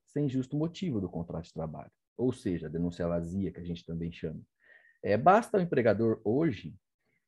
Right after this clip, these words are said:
né, como regra, se ele quiser extinguir o contrato, ele não tem maiores formalidades a cumprir, basta ele indenizar ou conceder o período de aviso prévio e pagar as verbas decisórias para o empregado sem precisar apresentar motivo,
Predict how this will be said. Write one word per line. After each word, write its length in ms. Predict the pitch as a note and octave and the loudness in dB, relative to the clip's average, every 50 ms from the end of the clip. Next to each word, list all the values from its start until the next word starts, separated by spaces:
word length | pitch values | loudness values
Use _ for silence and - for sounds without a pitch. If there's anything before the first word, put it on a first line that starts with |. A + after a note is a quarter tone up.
| _ _ - | _ _ -6
né, 300 | F2+ F2+ F#2 G2 A2+ B2+ - _ _ - | -2 0 0 0 -2 -4 -8 _ _ -8
como 260 | - E2+ E2+ F2 F2 | -6 -4 -2 -2 -2
regra, 540 | E2 E2+ F#2 G2 A#2 B2 A#2 F#2 E2 E2 - _ _ _ _ | -2 0 2 4 4 4 2 0 -4 -4 -8 _ _ _ _
se 140 | - - G#2 | -8 -6 -4
ele 100 | F#2 G#2 | -4 -4
quiser 320 | - G2+ F#2 F2+ F#2+ F#2 | -4 -4 0 2 4 2
extinguir 460 | F#2 E2+ - - - G2 F2 F2 F#2 | 2 0 -4 -8 -4 -2 0 0 0
o 60 | F#2 - | -2 -2
contrato, 560 | - E2+ G2 - D3+ E3 F3 E3+ E3+ - - - | -4 -8 -2 4 6 6 6 6 2 -6 -6 -2
ele 280 | C3+ C#3+ D3 D#3 D#3+ | 0 0 0 0 0
não 140 | E3 F3 F3 | 0 0 0
tem 300 | E3+ - - E3 E3 E3+ | -2 0 0 0 2 4
maiores 340 | E3 E3 D#3 D#3+ E3 E3 - | 6 6 8 8 6 4 2
formalidades 600 | - E3 D#3 D#3 D#3 D#3 D3+ D3 D3+ D3+ D3+ D#3 | 0 0 2 2 2 2 4 4 4 4 4 4
a 60 | E3 | -2
cumprir, 380 | D#3 - G#3+ G#3 - E3+ B2 F#2 | 0 0 -2 0 2 4 4 4
basta 440 | F2 F#2 G2 A2 A2 - - - G2+ | 4 4 4 4 2 2 0 0 2
ele 220 | G2 G2 G2 G2+ G#2 | 2 2 0 0 0
indenizar 760 | G2 G2 G#2 G#2 G2+ G2 F#2+ F2 F2 F#2+ F2+ F2+ F2 F2 - _ _ _ _ | 2 2 2 2 2 0 -2 0 2 2 2 2 2 0 -4 _ _ _ _
ou 480 | - G2+ G#2+ A2 A2 G2+ F#2 E2+ E2 - _ _ _ _ _ | 2 4 4 6 6 4 2 0 -4 -8 _ _ _ _ _
conceder 540 | - - G2+ F#2+ F#2 - - F#2+ F2+ F2 F#2+ | -6 -4 -4 -4 -2 -2 -2 -2 0 2 0
o 60 | F#2 | 0
período 340 | F2 - F#2 E2 E2+ E2+ E2+ | 0 -2 -4 -2 -2 -2 -2
de 100 | F2 F2+ | -2 -2
aviso 260 | E2 F2 G2+ D3 E3+ | -2 -2 -4 -6 -2
prévio 420 | - F#3 D#3 D3+ E3 F#3 G3 A3 - | 2 4 4 6 6 4 4 2 -2
e 60 | - | -2
pagar 460 | - - A3+ A#3 A3+ F#3 E3+ F3 F#3 | 0 2 2 4 6 6 6 6 6
as 200 | - - G3+ F#3+ | 4 2 2 4
verbas 380 | E3 D#3 D3+ D#3 D#3 D#3+ D3+ D3+ | 4 4 4 4 4 2 0 0
decisórias 500 | E3 - - E3+ D3+ B2+ A2+ A2 A#2+ - | -4 -6 -4 0 4 4 4 4 2 0
para 80 | - | -2
o 40 | E3 | -4
empregado 440 | E3+ F#3+ F#3+ E3+ D3+ C#3+ D3+ D#3+ F3+ | 0 2 2 6 8 8 8 6 4
sem 240 | E3+ - F3 F3+ F3 | -2 -2 -4 -4 -2
precisar 460 | - G3+ F#3 - F#3 E3+ D3 D3 C#3+ | -2 -4 -4 -2 -2 2 2 4 4
apresentar 420 | D3+ E3 E3 D#3+ E3 E3+ E3+ E3+ | 4 2 0 0 0 0 2 2
motivo, 640 | E3+ F#3 G#3 A3 A3 - - F#3+ F3+ A#2+ F#2 E2 | 4 4 4 2 0 0 0 2 2 2 0 -2